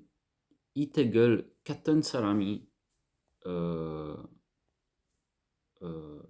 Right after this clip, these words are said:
이에요. 네. 음, 사실,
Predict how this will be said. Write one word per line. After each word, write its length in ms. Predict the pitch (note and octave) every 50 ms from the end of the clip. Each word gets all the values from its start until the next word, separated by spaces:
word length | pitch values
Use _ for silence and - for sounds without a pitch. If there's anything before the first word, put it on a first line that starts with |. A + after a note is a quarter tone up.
| _ _
이에요. 420 | - G2 F#2+ F2 E2 - - - - _ _ _ _ _
네. 120 | - - - _ _ _ _ - - - - - - - - _ _ _ _ - A2 A2 G#2+ G#2+
음, 280 | G#2 G#2 G#2 G#2 - - -
사실, 600 | - - D3 - - D3 C#3+ C#3+ B2 - -